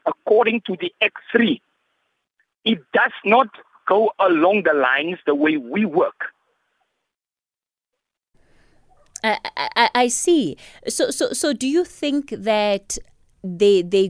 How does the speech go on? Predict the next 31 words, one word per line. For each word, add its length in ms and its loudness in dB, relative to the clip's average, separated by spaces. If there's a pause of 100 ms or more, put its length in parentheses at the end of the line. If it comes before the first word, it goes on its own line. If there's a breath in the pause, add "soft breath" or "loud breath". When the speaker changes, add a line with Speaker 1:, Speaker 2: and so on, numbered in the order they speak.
Speaker 2:
could 400 -6
be 240 -4
ways 540 -2
in 140 -8
which 200 -4
some 400 -4
people 720 -6 (360 loud breath)
who 340 -2
would 320 0
have 720 -4
a 100 -4
rightful 800 -4 (100)
claim 640 -4 (460 soft breath)
to 240 -4
this 300 -4
recognition, 1080 -6
where 180 -2
they 280 -2
might 340 -4
not 480 -6
be, 380 -6 (400 loud breath)
um, 420 -2 (100)
th-, 120 -14
th-, 180 -14
where, 240 0 (160)
where 240 0
they 220 0
might 260 -4
not 220 -10
be 160 -6
successful 960 -8